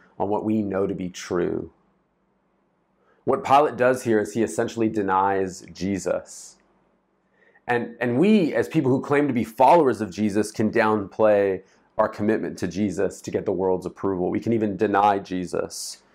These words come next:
in the favor of popular opinion. It's what you see so often with Christian celebrities or Christian politicians, that they cave on what matters for the approval of modern culture.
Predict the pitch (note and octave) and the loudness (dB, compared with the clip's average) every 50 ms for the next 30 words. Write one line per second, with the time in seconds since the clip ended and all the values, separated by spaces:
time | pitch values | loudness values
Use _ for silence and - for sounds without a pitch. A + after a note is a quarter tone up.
0 | _ _ _ - G2 F#2+ - - G2 F#2+ F#2+ F2+ G2 F#2+ F#2 - - - E2+ E2 | _ _ _ -4 -4 -4 -4 -2 -2 -2 0 -2 -2 -4 -4 -6 -2 -2 -2 -2
1 | - F#2+ F#2 F#2 F2+ F2 E2+ - - G2 F#2+ F2+ F2 F2 F2 - _ _ _ _ | -2 -2 -2 0 0 -2 -2 -2 -2 -2 -2 -2 -4 -6 -8 -10 _ _ _ _
2 | _ _ _ _ _ _ _ _ _ _ _ - B2 A#2 A2 A2+ B2 A2+ A2+ A#2 | _ _ _ _ _ _ _ _ _ _ _ -2 -2 -2 0 -2 -4 0 4 4
3 | G#2+ G#2+ - - G2+ G2+ F#2 F2+ - - _ _ _ _ - C3 A2+ - - G#2+ | 4 4 2 0 -4 -6 -6 -6 -10 -16 _ _ _ _ -2 -2 -2 0 -2 -2
4 | G2+ G2 - G2 G2 G#2 G#2 F#2 F#2+ F2+ E2+ E2+ F2+ - - - - - - - | -2 -2 0 4 4 4 4 2 -2 -6 -6 -8 -8 -8 -12 -12 -14 -14 -10 -10
5 | G#2+ F#2 - - G2+ F#2 G2 F#2 F2+ F2 - - G#2+ F#2 - F#2+ F#2 F2 F2 E2 | -10 -8 -6 -6 -2 0 0 0 0 0 -2 -6 -6 -4 -4 -4 -2 -2 -4 -6
6 | - - - - - - - - F#2+ E2 G2+ G2 F2+ - - - G2+ G2 G2+ G2+ | -10 -14 -18 -20 -20 -20 -8 -8 -4 -2 -2 -2 -2 -4 -2 0 0 2 2 2
7 | G2 F2 F#2 F2+ F2+ F#2 F2+ - - F#2 F2 F2 F2 F2+ F2 F#2 F2+ F2 F2 E2+ | 0 0 -2 -2 0 -2 -2 -2 -2 -2 -2 0 0 0 0 0 -2 -2 -4 -6
8 | - - - - - _ _ - G2 F#2 F2+ F2+ - - G2+ G2 F2 F2 F2+ F2+ | -8 -14 -16 -18 -20 _ _ -6 -4 -4 -4 -4 -2 -2 -2 0 0 0 0 -2
9 | F2 D#2+ - _ _ _ _ _ _ _ _ _ _ - F#2+ F2+ F2+ F2+ F2 E2 | -2 -4 -8 _ _ _ _ _ _ _ _ _ _ -2 2 2 2 2 0 -4
10 | - - F2+ F#2+ - - - - - - - | -4 -2 -4 -4 -4 -4 -6 -6 -6 -6 -8